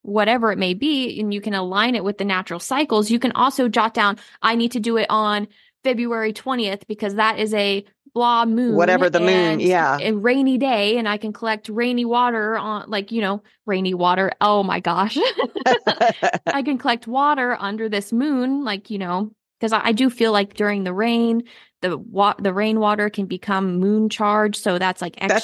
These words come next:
Speaker 1: extra.
Speaker 2: true.
Speaker 1: So
Speaker 2: And, like, you also, as far as timing goes, if you want seven-day salt to use, you got to know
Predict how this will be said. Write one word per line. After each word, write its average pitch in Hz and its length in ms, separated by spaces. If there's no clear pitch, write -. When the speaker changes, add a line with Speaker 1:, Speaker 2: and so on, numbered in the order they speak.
Speaker 1:
extra. 190 260
Speaker 2:
true. - 200
Speaker 1:
So - 160
Speaker 2:
And, 240 200
like, 208 480
you 208 200
also, 240 380
as 170 140
far 175 220
as 160 160
timing 170 460
goes, 160 640
if 180 180
you 190 100
want 185 220
seven-day 180 540
salt - 440
to - 120
use, 131 480
you 170 160
got 160 240
to - 80
know 165 460